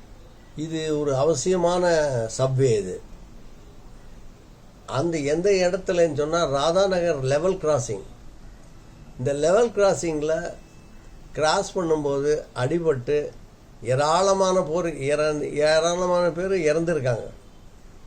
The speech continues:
So, மக்களுடைய கோரிக்கையை ஏற்று ரயில்வே நிர்வாகம்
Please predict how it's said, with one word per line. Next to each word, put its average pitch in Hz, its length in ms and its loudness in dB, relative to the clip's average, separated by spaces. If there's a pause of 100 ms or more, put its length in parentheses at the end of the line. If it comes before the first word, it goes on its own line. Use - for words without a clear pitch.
(580)
So, 202 300 2
மக்களுடைய 196 680 2
கோரிக்கையை 185 520 2
ஏற்று 170 380 -2
ரயில்வே 175 360 2
நிர்வாகம் 151 640 0